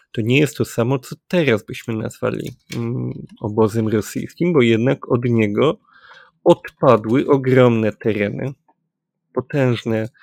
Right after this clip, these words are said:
e, ziemie, zarówno te bezpośrednio należące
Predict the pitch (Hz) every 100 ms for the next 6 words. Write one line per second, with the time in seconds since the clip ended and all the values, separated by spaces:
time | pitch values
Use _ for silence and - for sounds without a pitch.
0 | - - _ _ - 107 113 117 117 117
1 | 110 - - - _ _ _ _ - 123
2 | 107 117 120 113 110 107 104 - 113 107
3 | 120 110 110 104 - 117 104 113 107 123
4 | - 117 - 135 165 147 110 107 107 107
5 | 120 113 107 - 110